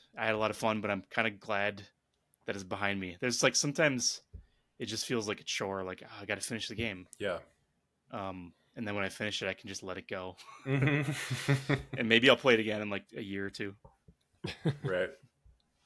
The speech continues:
Speaker 2: Similar.
Speaker 1: Yeah. And then that I finished it just in time for Final Fantasy sixteen, but I haven't played it yet. I
Speaker 2: Mm.
Speaker 1: downloaded it and, um, I played the demo.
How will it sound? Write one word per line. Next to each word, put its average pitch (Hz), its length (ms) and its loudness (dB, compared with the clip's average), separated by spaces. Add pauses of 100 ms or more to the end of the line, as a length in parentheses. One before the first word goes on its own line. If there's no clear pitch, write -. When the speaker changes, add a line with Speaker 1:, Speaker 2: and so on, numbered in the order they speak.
Speaker 2:
Similar. 82 520 -10 (680)
Speaker 1:
Yeah. 101 240 -12 (160)
And 127 140 2
then 117 460 6 (960)
that 113 280 0 (200)
I 117 160 2
finished 120 360 0
it 107 60 2
just 101 220 -4
in 98 80 -8
time 98 240 -4
for 95 360 -6
Final 101 260 -2
Fantasy 98 360 -6
sixteen, 98 520 -10
but 95 100 -8
I 95 40 -6
haven't 95 300 -6
played 92 200 -12
it 98 100 -10
yet. 101 200 -10 (160)
I 104 160 -12
Speaker 2:
Mm. - 20 -12
Speaker 1:
downloaded 95 500 -8
it 95 120 -12 (140)
and, 90 260 -14
um, - 280 -14 (680)
I 117 60 -8
played 107 200 2
the 101 60 -6
demo. 95 440 -2